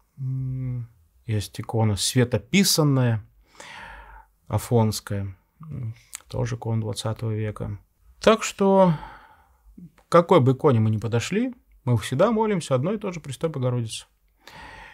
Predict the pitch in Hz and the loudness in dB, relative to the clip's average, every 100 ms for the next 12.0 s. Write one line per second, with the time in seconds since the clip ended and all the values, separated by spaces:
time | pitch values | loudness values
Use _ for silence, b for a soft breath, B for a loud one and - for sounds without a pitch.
0 | B - 131 139 123 139 160 160 131 131 | B -2 0 2 2 4 6 6 6 4
1 | 117 127 143 120 117 139 131 120 - 113 | 4 2 4 2 2 0 -2 -4 -4 -2
2 | 110 123 123 - - - - 123 123 107 | 0 0 -2 -6 -12 -12 0 2 4 2
3 | - - - - _ _ b b _ 107 | 0 -6 -16 -20 _ _ b b _ -8
4 | 98 - - 110 107 110 107 104 - 104 | -8 -8 0 0 4 2 2 -8 -4 -2
5 | 98 101 101 98 92 - _ _ _ b | -2 -2 -4 -6 -10 -14 _ _ _ b
6 | b _ 113 101 104 104 101 104 101 98 | b _ -4 -2 -2 -2 -2 -4 -6 -6
7 | 98 - 104 104 - 104 120 110 110 98 | -10 -6 -6 -4 -6 2 4 4 -4 -4
8 | 95 151 208 160 - 117 98 - B B | -2 0 0 -2 -4 -6 -6 -8 B B
9 | B B B _ - 101 135 170 170 170 | B B B _ -4 0 2 4 4 4
10 | 170 131 _ 113 107 151 160 151 - 123 | 0 -4 _ -2 2 2 0 -4 -4 -2
11 | 120 139 151 156 110 107 104 107 104 | 0 0 0 0 0 0 -2 -6 -10